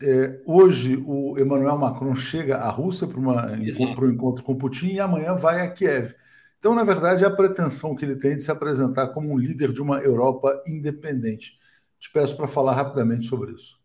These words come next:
Speaker 2: É isso, faz parte desse processo, assim como o Olaf Scholz está nos Estados Unidos hoje e daqui mais uma semana ele vai fazer o mesmo.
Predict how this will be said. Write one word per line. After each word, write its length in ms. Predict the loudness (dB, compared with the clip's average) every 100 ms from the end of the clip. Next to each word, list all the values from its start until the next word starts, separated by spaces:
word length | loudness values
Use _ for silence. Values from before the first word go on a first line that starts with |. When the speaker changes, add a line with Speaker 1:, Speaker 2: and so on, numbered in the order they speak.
| _ _ -6
Speaker 2:
É 120 | -4
isso, 300 | -2 -4 -4
faz 220 | -6 -4
parte 340 | 0 0 0
desse 240 | -6 -8 -6
processo, 640 | -6 -6 -4 -6 -6 -8
assim 340 | -10 -8 -8 -4
como 400 | -4 -2 -6 -10 -18 _ _ _
o 320 | -6 -4 0
Olaf 420 | 2 2 2 0 -2
Scholz 300 | -4 -4 -6
está 500 | -6 -2 0 -2 -4
nos 140 | -10
Estados 320 | -8 -8 -8
Unidos 400 | -8 -10 -10 -8
hoje 420 | -4 -4 -6 -10 -16 _ _ _ _
e 80 | -12
daqui 300 | -4 -4 -4
mais 240 | -6 -4
uma 100 | -4
semana 480 | -6 -6 -6 -6 -8
ele 120 | -8
vai 120 | -8 -6
fazer 280 | -6 -4
o 60 | -6
mesmo. 460 | -4 -4 -6 -12